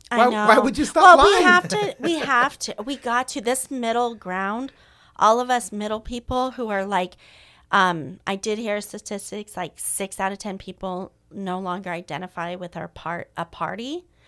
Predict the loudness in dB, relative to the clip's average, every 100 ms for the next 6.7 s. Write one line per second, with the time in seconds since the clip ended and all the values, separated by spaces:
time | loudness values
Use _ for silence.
0 | -20 -20 _ -4 -2 -2 -4 _ 2 2
1 | 2 -2 -6 -6 -4 -2 -2 -4 -8 -10
2 | -8 -6 -4 -4 -8 _ _ _ _ _
3 | -20 4 6 6 4 2 2 0 -4 -2
4 | 0 2 0 -2 -6 -2 0 -2 _ -10
5 | -4 0 0 -2 -4 -2 -2 -2 -4 -6
6 | -8 -10 -14 -14 -14 -16